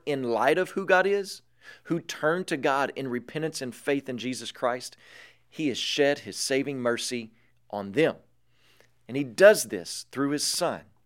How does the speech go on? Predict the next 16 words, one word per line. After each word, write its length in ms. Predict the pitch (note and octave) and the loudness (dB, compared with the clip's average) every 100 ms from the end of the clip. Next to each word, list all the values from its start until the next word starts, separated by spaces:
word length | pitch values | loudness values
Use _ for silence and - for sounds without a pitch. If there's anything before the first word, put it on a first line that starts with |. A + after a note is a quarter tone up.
| _ | _
Jesus. 600 | A2+ D#3 D3+ - - - - _ - - G2 | -10 -6 -6 -8 -12 -16 -16 _ -20 -20 -2
God's 340 | D#3+ D#3 F3 D3+ | 2 4 4 2
mercy 380 | C#3+ C#3+ D3+ | 0 0 -4
is 220 | - B2 A2+ | -4 -4 -6
available 600 | A2 C#3+ C#3 G#2 G2+ - _ | 0 2 2 -2 -8 -10 _
through 260 | - B2+ A2+ | -12 -10 -10
Jesus, 680 | G2 D3 F#3 D3+ E2 - - - - | -6 -4 -4 -6 -10 -14 -16 -20 -10
and 160 | A#2+ | -8
he 120 | G#2+ E3+ | -2 -2
will 120 | D3 | 0
save 340 | - C#3+ C3+ - | 2 2 0 4
all 400 | G3 E3 C#3 - - | 8 8 6 0 -6
who 160 | C#3 | -6
fear 380 | A#2+ - F#3+ F#3+ | -6 -4 0 2
him 340 | C3 A2+ G#2+ G#2+ _ _ | 0 -6 -6 -12 _ _
rightly. 560 | E2 A2 G#2+ D#2 E2+ | -4 -4 -4 -10 -20